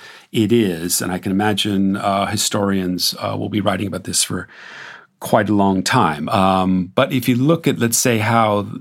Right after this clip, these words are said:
some, like, a term like civilization, uh, so we now live in a world in which I think that term has become very much the property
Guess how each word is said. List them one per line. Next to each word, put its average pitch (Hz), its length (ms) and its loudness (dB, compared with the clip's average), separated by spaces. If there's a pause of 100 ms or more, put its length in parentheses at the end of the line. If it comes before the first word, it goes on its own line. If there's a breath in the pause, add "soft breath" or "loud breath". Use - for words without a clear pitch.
(120)
some, - 320 0
like, 104 100 -4
a 98 60 -4
term 120 260 -2
like 95 140 -4
civilization, 92 800 0
uh, 98 240 4
so - 120 2
we 123 140 4
now 147 480 4
live 135 260 -2
in 139 60 4
a 127 60 4
world 117 240 4
in 113 80 2
which 113 200 2
I 113 80 2
think 127 420 0
that 120 340 0
term 131 500 4
has 110 160 2
become 110 560 2
very 120 240 2
much 120 280 -2
the - 80 -4
property 104 800 0